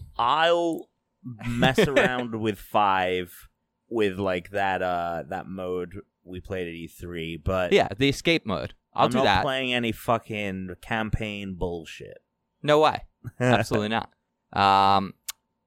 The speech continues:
Speaker 2: Outer Wilds, Void Bastards. It's a bunch of games on there, a bunch of multiplayer stuff none of us have fucked around with. So now we're gonna have a bunch of new games to do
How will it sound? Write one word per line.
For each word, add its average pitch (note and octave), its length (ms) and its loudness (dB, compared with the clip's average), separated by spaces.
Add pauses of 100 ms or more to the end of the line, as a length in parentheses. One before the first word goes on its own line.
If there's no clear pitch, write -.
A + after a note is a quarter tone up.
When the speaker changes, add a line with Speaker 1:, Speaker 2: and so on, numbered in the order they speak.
(100)
Speaker 2:
Outer D#3+ 200 6
Wilds, D3+ 400 6
Void C#3+ 180 0
Bastards. C3 400 0
It's C3 120 -10
a C#3 40 -6
bunch A#3 220 2
of A#3+ 100 -4
games D#3+ 320 0
on A#2 160 4
there, G#2+ 140 4
a G2+ 40 2
bunch C3 160 0
of C#3+ 60 0
multiplayer B2 880 4
stuff - 240 0
none A2 100 2
of G#2 80 2
us A2 80 -2
have A2 100 -8
fucked - 220 0
around G2 280 2
with. - 180 -4
So - 180 -4
now G2 160 2
we're A#2+ 60 0
gonna D3 120 0
have - 60 -14
a - 40 -10
bunch A2 200 -2
of A2+ 80 -8
new G2 140 -8
games F2+ 920 -4
to - 120 -6
do F2+ 440 2